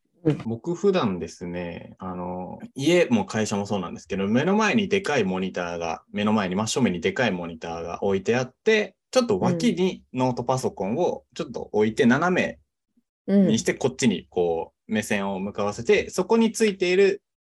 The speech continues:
Speaker 2: パソコンのカメラで、Zoomとか、
Speaker 1: うん。
Speaker 2: そのビデオチャット、映像をやってるんですけども、その画角的にどうしてもちょっとこう、斜めから撮る感じになるし、目線がちょっと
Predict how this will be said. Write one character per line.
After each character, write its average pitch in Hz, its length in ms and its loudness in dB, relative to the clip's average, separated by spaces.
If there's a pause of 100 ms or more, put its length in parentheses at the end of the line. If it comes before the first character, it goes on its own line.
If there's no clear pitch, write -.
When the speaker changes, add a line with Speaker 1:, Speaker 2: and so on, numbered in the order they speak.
(180)
Speaker 2:
パ 190 80 -4
ソ 233 140 0
コ 226 140 2
ン 220 80 4
の 220 80 4
カ - 140 -2
メ 196 140 0
ラ 175 200 -4
で、 196 200 4
Zoom 127 600 -2
と 117 140 -10
か、 - 320 -10
Speaker 1:
う 175 80 -2
ん。 170 40 4
Speaker 2:
そ 123 80 4
の 98 60 4
ビ 107 120 4
デ 110 80 8
オ 107 80 4
チ 107 100 0
ャ - 40 -2
ッ - 60 -10
ト、 - 220 -6 (340)
映 101 200 2
像 95 180 2
を 92 300 -2 (440)
や 104 100 -2
っ - 60 -6
て 113 100 2
る 110 120 2
ん 92 40 -2
で 85 100 -6
す - 100 -20
け 98 140 -6
ど 110 100 -2
も、 113 320 -2 (280)
そ - 140 -6
の 101 200 0
画 135 140 -2
角 202 160 -2
的 208 160 2
に 190 80 4
ど 190 80 6
う - 20 0
し 190 40 2
て 202 60 2
も - 40 0
ち 240 100 0
ょ 240 40 -4
っ - 40 -18
と - 80 -14
こ 85 380 -2
う、 - 320 -16
斜 202 240 4
め 151 80 2
か - 140 -6
ら 82 120 -8
撮 104 200 -2
る 87 80 -8
感 90 260 -8
じ 90 160 -6
に 87 60 -6
な 87 80 -6
る 85 80 -4
し、 95 220 -2
目 123 120 2
線 214 160 4
が 196 160 4
ち - 160 -4
ょ - 40 -6
っ - 40 -12
と - 100 -20